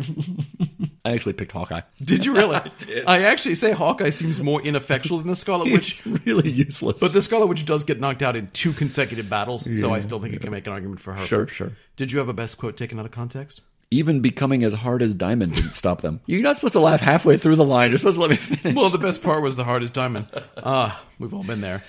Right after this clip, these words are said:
Speaker 2: Uh, Avengers level threat.
Speaker 1: I, I don't think so.
Speaker 2: No, no, I don't think so either. I mean, you could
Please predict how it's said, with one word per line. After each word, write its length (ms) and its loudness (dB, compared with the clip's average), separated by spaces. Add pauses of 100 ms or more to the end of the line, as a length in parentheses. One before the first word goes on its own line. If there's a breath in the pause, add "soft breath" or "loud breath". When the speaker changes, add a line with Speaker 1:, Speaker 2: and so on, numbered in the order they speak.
(220 loud breath)
Speaker 2:
Uh, 200 2
Avengers 420 -2
level 200 -2
threat. 340 -6 (100)
Speaker 1:
I, 260 -10
I 140 -6
don't 200 -10
think 180 -18
so. 160 -14 (120)
Speaker 2:
No, 420 -6
no, 180 -10
I 100 -6
don't 120 -10
think 140 -12
so 160 -6
either. 220 -6 (260 loud breath)
I 80 2
mean, 420 -2
you 220 -6
could 280 -2